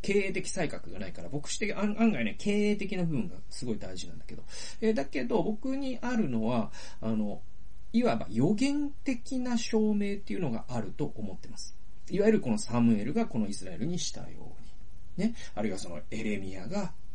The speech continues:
ね、この、お、えー、権力者に対して、えー、し-、ね、正論を語ったように。まあ、そういう予言的な、預言者的な、あー、僕は証明が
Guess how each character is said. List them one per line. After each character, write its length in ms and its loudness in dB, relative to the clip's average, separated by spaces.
ね、 280 -2
こ 120 -2
の、 60 -4
お、 160 -2
え 120 -2
ー、 40 -2
権 180 -2
力 140 -2
者 100 -4
に 80 -2
対 180 -4
し 120 -2
て、 240 2
え 220 -4
ー、 40 -4
し-、 300 -2
ね、 160 0
正 220 -2
論 120 -4
を 40 -4
語 80 -4
っ 80 -2
た 180 -2
よ 180 2
う 40 -2
に。 60 -4
ま 120 2
あ、 40 2
そ 240 6
う 40 2
い 120 0
う 120 2
予 120 2
言 260 -2
的 280 0
な、 200 2
預 140 2
言 200 2
者 180 0
的 280 -2
な、 140 -2
あ 600 -2
ー、 40 -2
僕 220 -2
は 220 4
証 300 -2
明 180 -4
が 140 -2